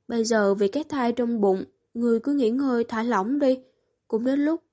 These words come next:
cần lựa ra nha đầu bà tử rồi." Tiểu Thất ngẩng đầu. "Em và Thanh Liên với Mai Hương, trong ba người phải đi một người." "Em thì không được, hiện giờ ta không thể thiếu em.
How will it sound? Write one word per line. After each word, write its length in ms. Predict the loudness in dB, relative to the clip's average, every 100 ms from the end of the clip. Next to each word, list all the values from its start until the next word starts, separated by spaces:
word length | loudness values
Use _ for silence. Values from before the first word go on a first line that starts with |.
| _
cần 200 | -4 0
lựa 260 | 2 2 0
ra 200 | -2 -4
nha 180 | -4 -2
đầu 220 | 0 0
bà 140 | -2 -4
tử 340 | -2 -2 0
rồi." 240 | 0 0 -2 -8 _ _ _ _ _ _ _ _ _ _ _ -2
Tiểu 160 | -2 -2
Thất 220 | -10 -8
ngẩng 280 | -6 -4 -4
đầu. 220 | -4 -6 -12 _ _ _ _ _ _ _
"Em 280 | -4 -2 -2
và 100 | -4
Thanh 240 | -4 -4
Liên 300 | -2 -2 -2
với 120 | -2
Mai 220 | -2 -2
Hương, 280 | -2 0 -2 -4 _ _ _ _
trong 160 | -8 -4
ba 140 | -4
người 520 | -2 0 2 2 2 -2
phải 140 | -4
đi 140 | 0 0
một 180 | -2 -2
người." 340 | 0 0 -2 _ _ _ _ _ _ _ _ _
"Em 300 | 0 0 0
thì 140 | -2 -2
không 280 | -2 -4
được, 340 | 0 0 -2 _ _
hiện 300 | _ 0 0
giờ 340 | 2 2 2 0 -4
ta 100 | -10
không 200 | -6 -6
thể 140 | -4 -4
thiếu 260 | -2 -2
em. 220 | 0 0